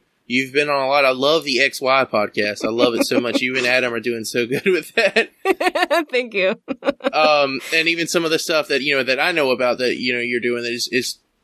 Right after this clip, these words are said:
Speaker 1: it's really funny. <laughs> Um, but <laughs> so, you know, you, you doing your voice acting. So is that something you're doing full time now, or are you still dabbling in other daytime jobs now, or just strictly just staying home doing voice acting?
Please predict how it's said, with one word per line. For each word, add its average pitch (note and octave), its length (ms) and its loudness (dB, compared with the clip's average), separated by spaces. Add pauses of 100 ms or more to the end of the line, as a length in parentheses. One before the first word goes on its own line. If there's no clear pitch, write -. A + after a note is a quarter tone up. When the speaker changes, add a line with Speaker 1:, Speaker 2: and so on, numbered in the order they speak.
(800)
Speaker 1:
it's C#3+ 300 -2
really C3+ 240 2
funny. G2+ 380 -6 (340)
<laughs> - 960 0
Um, D#3+ 540 0 (600)
but A3+ 260 2 (180)
<laughs> - 1500 -10
so, A#3 440 0 (840)
you F#3+ 120 -6
know, A3+ 80 4
you, A3 280 -2
you G#3+ 220 0
doing A3+ 220 2
your A3+ 100 -4
voice F#3 240 2
acting. E3 180 0
So F#3 140 2
is F3+ 80 -2
that F#3 140 2
something F#3 280 0
you're E3+ 140 0
doing E3+ 200 -4
full D3+ 240 -4
time C#3+ 220 -2
now, F3+ 260 2
or G3+ 40 -2
are F#3 60 4
you D#3+ 100 -2
still D3+ 240 0
dabbling C3 420 0
in B2 140 -2
other B2 180 2
daytime A2+ 380 -2
jobs A#2+ 320 0
now, G#2+ 80 -4
or G2+ 100 -2
just A#2 320 -6
strictly C#3 460 2
just A#2 160 -2
staying B2 200 -2
home A#2 180 -6
doing A2 180 -4
voice A2 240 -2
acting? F2+ 320 -8